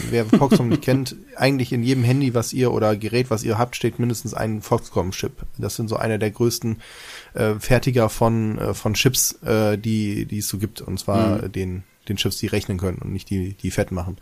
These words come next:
Speaker 1: Äh, die, <laughs> die sitzen in Köln. Die, das, und das ist so beeindruckend, dass, dass man das jetzt merkt, wie das so durchschlägt. Dass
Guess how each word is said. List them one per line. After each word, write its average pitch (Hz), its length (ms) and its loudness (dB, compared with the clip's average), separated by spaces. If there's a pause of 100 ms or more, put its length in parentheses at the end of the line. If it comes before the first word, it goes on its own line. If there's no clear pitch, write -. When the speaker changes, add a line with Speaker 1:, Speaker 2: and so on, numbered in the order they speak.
(560)
Speaker 1:
Äh, - 140 6
die, 123 580 0 (260)
<laughs> - 240 -20
die 110 300 0
sitzen 98 280 -6
in 90 60 -4
Köln. 90 240 0 (400)
Die, 127 600 0 (300)
das, 127 440 0 (760)
und 123 120 4
das 127 200 4
ist - 120 2
so 151 120 6
beeindruckend, 135 720 4
dass, - 320 2
dass - 220 0
man 120 160 4
das 110 180 2
jetzt - 220 0
merkt, 107 400 0
wie 107 80 -2
das 98 180 2
so 104 100 -2
durchschlägt. - 760 -6 (280)
Dass 120 300 0